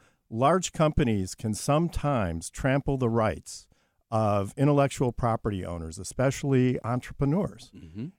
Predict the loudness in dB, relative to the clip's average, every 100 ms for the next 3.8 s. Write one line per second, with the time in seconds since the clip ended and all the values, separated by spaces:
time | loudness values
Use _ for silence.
0 | _ 0 2 4 2 0 -6 -4 0 2
1 | 2 0 2 -2 0 2 2 0 0 0
2 | 0 -2 -4 -2 -2 -6 -8 -4 -2 -2
3 | -4 -8 -2 0 -2 -6 -14